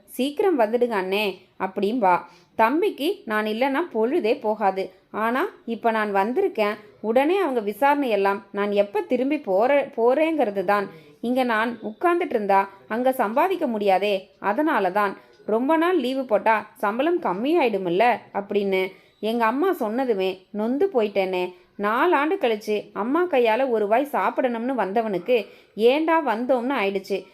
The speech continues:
என்னதான் சம்பாதிச்சாலும் அங்க நான் அனாதை தான். எனக்கு அங்க யாரும் இல்லையே. எந்த சின்ன சின்ன சந்தோஷத்தையும் நான் அனுபவிக்க முடியாது.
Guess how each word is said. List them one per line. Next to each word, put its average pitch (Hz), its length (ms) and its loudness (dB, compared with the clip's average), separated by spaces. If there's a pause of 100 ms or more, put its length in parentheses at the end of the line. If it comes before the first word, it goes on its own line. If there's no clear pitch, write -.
(140)
என்னதான் 320 500 0
சம்பாதிச்சாலும் 220 720 0 (200)
அங்க 226 240 -2
நான் 214 320 -2
அனாதை 233 500 0
தான். 196 260 -2 (220)
எனக்கு 214 540 0
அங்க 226 200 -4
யாரும் 226 460 0
இல்லையே. 202 540 -2 (160)
எந்த 294 320 0
சின்ன 269 280 -2
சின்ன 302 300 -2
சந்தோஷத்தையும் 214 760 -2 (100)
நான் 233 200 -2
அனுபவிக்க 240 540 0
முடியாது. 185 540 -2